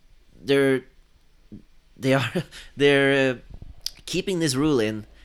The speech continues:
and they're enforcing this rule while the men are playing in shorts. Because I could, I, I mean, I could rationalize it in, n-, not rationalize it, but I could understand their thinking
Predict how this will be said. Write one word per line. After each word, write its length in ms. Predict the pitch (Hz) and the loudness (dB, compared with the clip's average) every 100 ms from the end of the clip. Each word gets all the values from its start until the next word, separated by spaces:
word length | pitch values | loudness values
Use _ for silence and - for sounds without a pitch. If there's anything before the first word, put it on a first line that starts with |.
| - | -12
and 140 | 113 113 | -8 -4
they're 220 | 113 110 117 | -2 -2 -4
enforcing 480 | 113 196 214 127 | -2 0 2 0
this 160 | 107 98 | -4 -4
rule 320 | 101 107 117 - - - - - - | -2 -2 -4 -14 -20 -20 -20 -20 -16
while 560 | 110 101 135 202 240 226 | -14 -8 -4 0 0 0
the 100 | 180 | 0
men 400 | 180 190 190 185 | 4 4 4 0
are 180 | - 151 | -2 -4
playing 320 | 170 165 151 | -2 -4 -4
in 60 | 147 | -4
shorts. 500 | - 147 - - - - | -4 -2 -4 -8 -12 -10
Because 260 | - 185 - - - - - - - | -4 -4 -4 -16 -20 -20 -20 -12 -2
I 140 | 165 | -2
could, 540 | 214 - 185 185 170 - - _ _ - - - | -2 -2 0 0 -4 -10 -20 _ _ -20 -10 -8
I, 100 | - - | -6 -8
I 40 | |
mean, 160 | 160 - - - | -10 -10 -12 -6
I 100 | 202 | -6
could 220 | 208 170 - - - - - - 123 | -6 -14 -16 -20 -20 -20 -20 -16 -8
rationalize 680 | 135 185 - 160 156 139 | -2 -2 -2 -2 -2 -4
it 100 | 151 - | -8 -10
in, 160 | 131 - | -12 -12
n-, 100 | 135 139 127 | -12 -12 -6
not 220 | 151 123 | -6 -2
rationalize 500 | 123 113 101 82 82 | -4 -4 -10 -12 -12
it, 80 | 78 | -10
but 180 | 139 - | -10 -8
I 80 | 170 | -8
could 220 | 175 147 - | -8 -14 -12
understand 800 | 143 135 - 127 123 123 117 - _ - - - - | -10 -6 -6 -4 -4 -4 -10 -14 _ -20 -20 -20 -12
their 280 | 92 113 117 | -6 -4 -6
thinking 560 | - 185 98 76 55 | -6 -6 -4 -8 -10